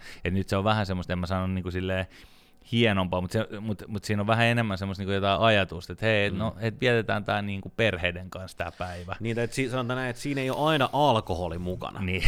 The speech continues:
Speaker 1: <laughs> no
Speaker 2: Niin,
Speaker 1: joo, okei,
Speaker 2: koska
Speaker 1: just näin.
Speaker 2: kyllähän se aikaisemmin
Speaker 1: Joo,
Speaker 2: oli
Speaker 1: joo.
Speaker 2: aina silleen, että tuu, voidaan tehdä safkaakin ja tehtiin,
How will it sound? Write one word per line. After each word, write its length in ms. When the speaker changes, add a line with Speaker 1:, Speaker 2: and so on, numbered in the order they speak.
Speaker 1:
<laughs> 60
no 100
Speaker 2:
Niin, 160
Speaker 1:
joo, 180
okei, 220
Speaker 2:
koska 300
Speaker 1:
just 120
näin. 200
Speaker 2:
kyllähän 320
se 100
aikaisemmin 560
Speaker 1:
Joo, 100
Speaker 2:
oli 80
Speaker 1:
joo. 80
Speaker 2:
aina 220
silleen, 420
että 160
tuu, 360
voidaan 320
tehdä 180
safkaakin 840
ja 80
tehtiin, 560